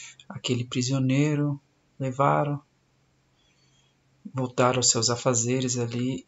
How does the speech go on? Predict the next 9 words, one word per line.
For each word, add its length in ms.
e 460
voltaram 520
para 180
o 20
seu 180
acampamento. 760
Então, 840
as 180
pás 800